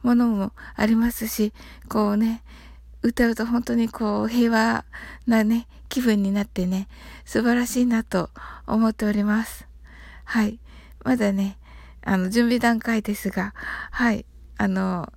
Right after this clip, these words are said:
ぜひね、皆さん聞いてね、あの、自分でね、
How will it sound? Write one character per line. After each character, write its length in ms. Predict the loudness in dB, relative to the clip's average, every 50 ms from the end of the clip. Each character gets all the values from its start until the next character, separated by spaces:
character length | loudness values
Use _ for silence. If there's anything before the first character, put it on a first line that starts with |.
| -12
ぜ 180 | -4 -2 -2 0
ひ 160 | 0 0 0
ね、 260 | 0 0 -2 -4 -4 -4
皆 220 | -2 0 0 -2 -2
さ 220 | -4 -6 -6 -6
ん 80 | -6 -8 -14 -20 -20 -20 -12 -4
聞 100 | -2 -2
い 60 | -2
て 180 | 0 -2 -4 -2
ね、 180 | -2 -2 -4 -4 -10 -16 -16 -12 -6
あ 100 | -4 -2
の、 340 | -2 0 0 -2 -2 -2 -2
自 200 | -2 0 0 0
分 180 | 2 2 0 0
で 80 | -2
ね、 160 | -2 -2 -4